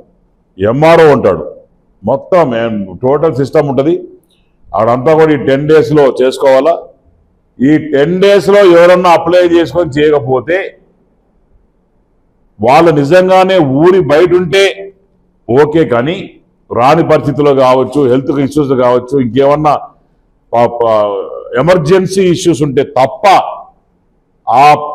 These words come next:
ఆ సైట్ కాడికి ఆ పట్టా కాడి రాకపోతే ఆ పట్టా క్యాన్సిల్ చేసి వేరే వాళ్ళకి ఇవ్వు-, ఇ-, ఇ-, ఇచ్చే, ఆ, కార్యక్రమం కూడా, ఆ, డిసిషన్ అనేది తీసుకుంటున్నాం.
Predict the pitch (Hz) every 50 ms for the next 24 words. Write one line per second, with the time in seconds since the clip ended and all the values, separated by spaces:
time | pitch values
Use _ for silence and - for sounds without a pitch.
0 | - - - - 123 127 139 139 135 - - 139 131 160 170 156 170 170 180 180
1 | 175 170 180 160 147 127 131 131 127 - 135 131 131 - 175 170 165 165 165 160
2 | 151 123 123 127 135 143 143 131 135 131 131 202 202 170 147 139 131 127 - -
3 | 156 151 - - 135 127 156 170 151 160 165 156 143 143 135 151 143 131 131 131
4 | 135 127 110 107 117 107 101 98 104 117 - _ _ 110 113 110 110 - - -
5 | 143 120 196 - - _ _ _ _ _ _ _ _ _ _ _ _ - 107 104
6 | - - 117 135 143 113 147 147 147 143 131 135 135 131 113 98 80 78 - -
7 | - 110 104 104 101 98 92 95 113 139 127 - 156 139 131 123 123 120 120 120
8 | 117 107 117 120 120 - _ _ _ _ _ _ _ _ _ _ _ 120 123 -
9 | 120 143 135 147 147 160 170 -